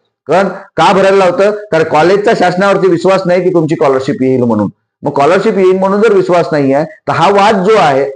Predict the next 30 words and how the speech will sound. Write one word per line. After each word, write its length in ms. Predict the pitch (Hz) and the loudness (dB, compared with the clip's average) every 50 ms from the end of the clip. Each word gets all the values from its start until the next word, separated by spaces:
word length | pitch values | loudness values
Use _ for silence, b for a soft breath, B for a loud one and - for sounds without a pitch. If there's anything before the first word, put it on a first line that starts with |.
| - 135 | -6 -6
हा 60 | 147 143 - | -6 -2 -2
शासनाचा 500 | 160 147 147 151 160 180 175 - - 131 | -2 -2 -2 -2 -2 -2 0 0 0 0
आणि 260 | - 147 151 175 208 208 208 - _ _ - | 0 0 0 -2 -2 -4 -6 -14 _ _ 0
त्या 180 | 143 160 185 - - - - - | 0 0 0 -2 -4 -12 -8 -2
कॉलेजचा 400 | 135 131 135 160 170 - 175 160 | 0 2 2 2 0 0 0 -2
असणार 280 | 151 - 143 143 131 131 | -2 0 -2 -2 0 0
आहे, 120 | 127 117 | 0 -2
तुमचा 600 | - - - - - 151 143 139 127 107 156 147 | -4 -6 -14 -6 -4 -2 0 0 0 0 0 0
नाही. 300 | 139 127 127 127 127 113 | 0 0 -2 -2 -2 -2
तुम्ही 380 | 98 - _ _ - 160 185 185 | -4 -8 _ _ -2 -2 0 0
विद्यार्थी 720 | 160 156 139 139 196 196 190 165 202 196 196 190 196 - - | 0 0 0 2 0 0 2 2 2 2 2 0 -2 -4 -2
आहात, 300 | 123 135 143 165 190 208 208 - - | 0 0 2 2 0 0 -2 -4 -4
विद्यार्थ्यांनी 680 | 123 135 139 139 135 170 165 - 180 170 160 170 190 180 | -4 -2 -2 0 0 0 0 0 0 0 0 0 0 0
या 100 | 165 151 | 0 0
सर्व 180 | - 156 151 | 0 0 0
गोष्टी, 420 | 151 156 151 156 160 170 180 175 b b b b b _ - | 2 0 -2 0 0 -2 -2 -2 b b b b b _ -2
अ, 20 | 143 | 0
आपण 480 | 147 147 143 123 101 143 143 - 220 214 | 2 2 2 2 2 0 0 0 0 0
नाही 120 | 220 214 | 2 0
करू 160 | - 196 196 | 0 -2 -2
शकत 280 | - - 175 - 165 170 | -2 -2 -2 -2 -2 -4
की 60 | - 160 | -4 -2
सरकारनं 380 | - 160 147 143 160 156 160 | -2 -2 -2 0 -2 -2 -2
स्कॉलरशिप 420 | 160 139 147 143 147 143 143 - 170 - _ - | -2 0 0 0 0 0 0 -4 -4 -4 _ -2
त्या 100 | 151 143 | -2 0
ठिकाणी 320 | 131 143 143 151 156 143 | 0 0 -2 0 0 0
लवकर 260 | 143 143 135 135 143 131 | 2 0 0 0 -2 -2
टाकावी 400 | 139 135 135 139 135 131 135 135 | -2 -2 -2 0 0 0 0 0
की 140 | 131 139 135 | -2 -4 -2
काय. 220 | - 131 113 104 | -2 -2 -2 -2